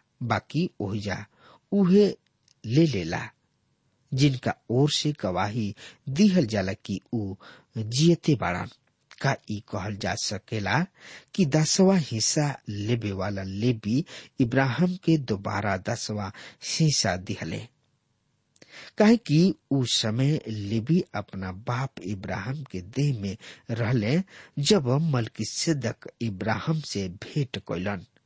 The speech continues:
यदि लेवीय लोग के पुरोहित पद के द्वारा सिद्धि मिलित, त काहे यही सहारा पर लोग के व्यवस्था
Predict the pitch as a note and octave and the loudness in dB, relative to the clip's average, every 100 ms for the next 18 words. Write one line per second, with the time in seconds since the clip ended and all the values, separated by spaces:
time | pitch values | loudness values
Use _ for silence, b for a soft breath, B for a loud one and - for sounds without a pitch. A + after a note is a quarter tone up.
0 | _ _ _ _ B B - F#3+ G#3+ G3+ | _ _ _ _ B B 0 4 8 8
1 | G#3 F#3+ C#3 A#2+ C3+ D#3+ C3+ A2+ B2+ - | 10 8 6 4 4 4 6 2 0 -2
2 | C#3+ - G#2+ G2 B2+ C#3 - F2+ - A#2+ | -4 -4 -4 -2 -2 -4 -4 -8 -4 -4
3 | B2 C3 - B2+ - G#2 G2+ A#2 A#2+ - | -4 -4 -6 -4 -2 0 2 0 -2 -6
4 | - G2 G2+ A#2+ G2 B B B - G#2+ | -6 -6 -2 -2 -2 B B B -10 -4
5 | A#2 F3 D#3+ A2 - - _ _ _ b | 4 6 6 2 -2 -20 _ _ _ b
6 | b b b F3+ - G3 F3 E3+ F#2+ D2 | b b b -2 2 4 4 4 2 -4
7 | _ _ _ _ _ F#3+ E3+ E3+ F#3 - | _ _ _ _ _ 4 6 6 4 2
8 | - G2+ F#2+ G2+ A#2+ - A2+ G2 G2+ A#2+ | 0 -2 -2 -2 -2 -2 -4 -4 -2 -2
9 | B2+ G#2+ F#2+ G2+ F#2 A#2+ - F#2+ | -2 -4 -4 -4 -4 -4 -2 -4